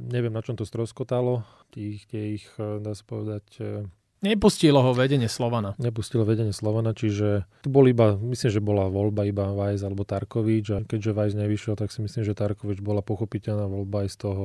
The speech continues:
Speaker 1: že ten pokrok tam bol, respektíve zlepšenie tej jej hry celkovo. Mám pocit, že aj tej, ten tímovosť, e, si sadla trošku, trošku viac, tak to bolo, myslím, že pochopiteľné a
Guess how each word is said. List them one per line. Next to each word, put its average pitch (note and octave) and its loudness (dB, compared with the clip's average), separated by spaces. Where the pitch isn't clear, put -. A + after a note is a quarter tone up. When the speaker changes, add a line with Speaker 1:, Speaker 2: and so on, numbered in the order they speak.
Speaker 1:
že G2 -4
ten A2 -2
pokrok - 0
tam G2+ -2
bol, A#2 4
respektíve A2 -4
zlepšenie G#2+ 2
tej A2 0
jej G2+ 2
hry A2 2
celkovo. G2+ -2
Mám A#2+ -6
pocit, A2 -4
že G#2 0
aj G2+ -2
tej, G#2+ 2
ten A2+ 0
tímovosť, G#2+ 0
e, G#2 -2
si - -4
sadla A2 4
trošku, A2 0
trošku - -2
viac, A2 4
tak - -8
to - -4
bolo, G#2 0
myslím, G#2 -4
že G2+ 0
pochopiteľné G#2 -4
a G2 0